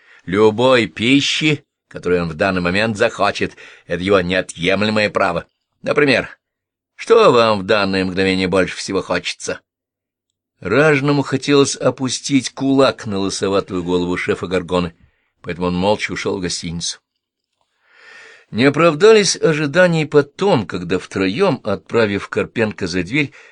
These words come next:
уселись за стол в зале трофеев. Финансист с удовольствием накинулся на пищу. Ражный, хоть и был голоден после правила,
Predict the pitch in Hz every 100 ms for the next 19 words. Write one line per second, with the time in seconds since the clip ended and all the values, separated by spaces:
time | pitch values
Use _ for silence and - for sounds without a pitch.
0 | - 104 - 156 139 107 117 - 143 107
1 | 113 123 113 110 95 87 - - _ _
2 | _ _ _ _ _ _ _ - 135 151
3 | 165 143 - 220 - - - 165 165 170
4 | 185 156 - 170 160 160 151 147 143 147
5 | 139 139 135 - 139 _ _ _ _ _
6 | - 107 127 131 107 110 110 107 104 98
7 | 98 90 113 123 98 92 - - _ -
8 | 95 - 92 87 95 92 95 127 104